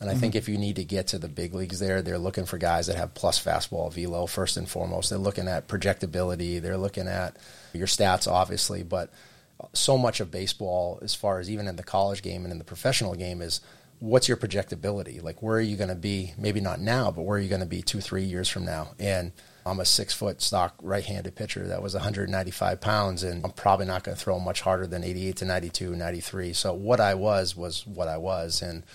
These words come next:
Speaker 1: I think that the organization would probably take a big, a bigger gamble on a guy that's maybe six five and, like, two oh five and has a whippy arm. And so that wasn't me. But.
Speaker 2: Yeah.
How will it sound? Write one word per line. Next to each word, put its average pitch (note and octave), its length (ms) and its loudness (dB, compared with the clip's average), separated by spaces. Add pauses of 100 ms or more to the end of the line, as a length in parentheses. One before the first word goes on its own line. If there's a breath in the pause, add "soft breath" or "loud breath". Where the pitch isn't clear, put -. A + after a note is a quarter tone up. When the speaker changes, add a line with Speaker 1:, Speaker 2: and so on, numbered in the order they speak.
(320 loud breath)
Speaker 1:
I F2 80 2
think - 300 -2
that F#2 100 -2
the F2+ 120 -2
organization F#2 600 0
would F2+ 120 -4
probably F#2+ 300 8
take F#2 380 -2 (680 soft breath)
a G2+ 80 0
big, A2+ 320 4
a A2+ 80 0
bigger G#2 260 4
gamble G2+ 380 0
on F#2+ 140 0
a F#2+ 40 -2
guy F2+ 240 2
that's E2+ 160 -4
maybe F2 220 -4
six - 260 0
five E2 460 2
and, E2 160 -8
like, E2 280 -8
two G2 220 -2
oh E2+ 80 0
five E2+ 480 0
and E2+ 220 -8
has F#2 180 0
a E2 60 -2
whippy F2+ 340 -2
arm. E2+ 360 0
And D#2+ 260 -6
so F2+ 340 2
that G2+ 160 6
wasn't F#2 300 0
me. - 180 -12 (120)
But. - 140 -6
Speaker 2:
Yeah. A2 200 2